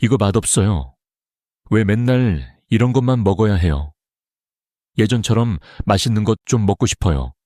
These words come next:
같은 불평과 투정이 쏟아져 나왔죠.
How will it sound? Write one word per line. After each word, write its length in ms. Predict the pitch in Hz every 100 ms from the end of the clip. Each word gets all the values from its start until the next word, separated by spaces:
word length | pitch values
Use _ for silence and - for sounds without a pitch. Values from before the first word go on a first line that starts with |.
| _ _ -
같은 420 | 101 - 104 107 - - -
불평과 560 | 117 - 117 110 117 -
투정이 440 | - 113 92 98 -
쏟아져 420 | - 135 123 117
나왔죠. 560 | 98 85 - 85 67